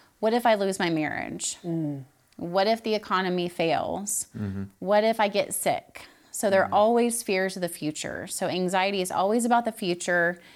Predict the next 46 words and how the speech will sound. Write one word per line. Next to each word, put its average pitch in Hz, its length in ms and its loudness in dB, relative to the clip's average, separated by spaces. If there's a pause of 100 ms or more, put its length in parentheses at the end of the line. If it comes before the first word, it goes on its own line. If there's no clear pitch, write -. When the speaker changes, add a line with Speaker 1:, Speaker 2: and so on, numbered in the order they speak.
(300)
Speaker 1:
and 190 280 2
it's 170 160 -2
always 226 320 2
about 226 180 4
a 196 60 6
worry 170 340 2
that 170 140 2
I 160 80 0
can't - 280 -4
control. - 680 -2
So 208 200 0
say 247 340 2
I 220 160 2
text 226 300 -6
my 202 80 0
Speaker 3:
Mm-hmm. 208 80 0
Speaker 1:
husband 175 400 0
back 170 240 0
when 175 240 -2
he 180 160 -4
was 170 160 0
driving 160 360 2
to 165 120 -2
work, 143 460 -2 (120)
um, 160 200 -2
which 160 160 -4
is 180 120 -6
many 233 220 4
moons 185 320 2
Speaker 3:
Mm-hmm. 180 40 0
Speaker 1:
ago, 160 360 2 (560)
and 202 480 2
he 226 180 0
wouldn't 190 260 2
text 170 260 -2
me 170 80 0
back. - 460 -2 (1200)
And 185 220 2
I'm 196 120 0
like, 175 220 2
"Oh, 233 80 4
he's 226 200 0
just 226 140 0
in 220 100 2
a 208 40 2
meeting. 170 500 2